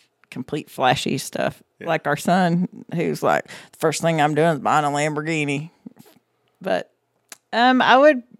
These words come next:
Speaker 1: I would want to travel a lot. I would want to take my friends and family with me. Um, you, I would want to, I don't know, do some good in the world. You know, spread it out, and, but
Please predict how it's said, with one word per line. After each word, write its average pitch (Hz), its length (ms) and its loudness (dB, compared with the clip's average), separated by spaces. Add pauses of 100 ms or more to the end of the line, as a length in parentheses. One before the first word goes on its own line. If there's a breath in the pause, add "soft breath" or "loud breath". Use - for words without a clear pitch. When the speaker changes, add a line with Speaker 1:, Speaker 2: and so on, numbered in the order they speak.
(120)
Speaker 1:
I 190 60 0
would 208 160 2
want 208 200 4
to 196 80 -4
travel 180 460 4
a 175 100 4
lot. 175 360 6
I 175 80 2
would 185 160 2
want 180 260 -4
to 165 320 -2 (380 soft breath)
take 180 180 0
my 147 140 -2
friends 165 320 0
and 151 120 -2
family 165 380 0
with 160 240 -2
me. 208 320 -2 (760)
Um, 160 680 -4 (180)
you, 170 300 -8 (140)
I - 20 -2
would 165 160 -2
want 165 220 -4
to, - 280 -6 (1800)
I 311 60 -4
don't 415 180 -2
know, 415 160 6
do 226 200 2
some 233 200 2
good 208 180 6
in 208 60 2
the 185 80 2
world. 156 360 0 (720)
You 185 140 -8
know, 185 160 0
spread 208 360 4
it 202 100 4
out, 196 440 10
and, 175 380 -4 (640 soft breath)
but - 320 0